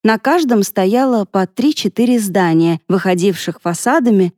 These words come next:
на главную улицу. Это были крупные лавки и жилые дома, которые занимали семьи собственников,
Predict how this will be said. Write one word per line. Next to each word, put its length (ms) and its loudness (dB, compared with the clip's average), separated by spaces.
на 140 2
главную 540 2
улицу. 640 -8
Это 240 0
были 520 2
крупные 600 2
лавки 600 0
и 180 2
жилые 460 2
дома, 760 0
которые 500 0
занимали 600 2
семьи 460 0
собственников, 880 -2